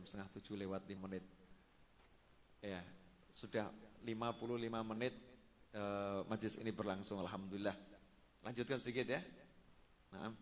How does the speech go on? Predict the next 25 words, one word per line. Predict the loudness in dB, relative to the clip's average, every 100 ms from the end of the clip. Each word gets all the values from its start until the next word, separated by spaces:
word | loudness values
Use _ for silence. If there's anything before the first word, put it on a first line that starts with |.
| -12 -18 -20 -20 -20 -20 -20 -20 -20 -20 -20 -20 -20 -20 -18 6
Salah | 12 12
seorang | 12 10 10
pecinta | 6 6 8
beliau | 8 8
dari | 8 6 4 0 -10 -14 -18 -6
Ihsa, | -4 4 6 6 2 -12 -14 0
suatu | 2 4
daerah, | 4 6 6 4
menulis | 4 6
surat | 6 6
kepada | 6 6 6
beliau. | 4 4 2 -2 -14 -18 -10
Dalam | 6 8 8
suratnya, | 8 8 8 8 4 6 2 -4 -12 -16 -20 -20 -20 -20 6
orang | 8 8
tersebut | 6 4 2
berkata, | 4 6 8 8 4 0 -12 -16 -20 0
"Jika | 6 10 10
engkau | 10 10 10 10
membutuhkan | 8 6 10 8
sesuatu, | 8 6 12 12 12 10
katakanlah | 10 12 12 12 12 10
kepadaku, | 10 12 12 10 8 6
aku | 4 6
akan, | 6 6 4